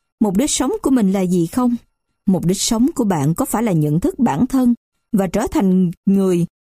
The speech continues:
có những đóng góp tích cực cho thế giới? Hay là chính mình và cống hiến những gì có thể để giúp đỡ tất cả mọi người?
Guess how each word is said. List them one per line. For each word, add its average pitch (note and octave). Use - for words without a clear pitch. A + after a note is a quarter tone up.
có G4
những A3
đóng B3+
góp G4+
tích A4+
cực D#3+
cho C4+
thế C#4
giới? B3+
Hay F#3
là D#3+
chính B3
mình D#3+
và F3+
cống C4+
hiến C#4+
những G#3+
gì E3+
có D4+
thể F3+
để F#3
giúp C4
đỡ -
tất G#4+
cả -
mọi G#3+
người? F3